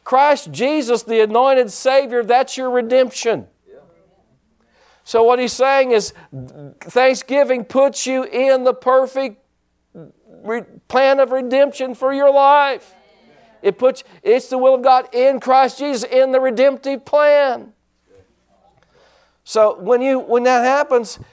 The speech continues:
Speaker 1: you know what? Uh, see, Israel got themselves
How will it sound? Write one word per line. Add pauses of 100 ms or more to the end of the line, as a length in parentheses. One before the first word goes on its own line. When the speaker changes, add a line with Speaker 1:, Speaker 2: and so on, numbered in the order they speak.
(160)
Speaker 1:
you
know
what?
Uh,
see,
Israel
got
themselves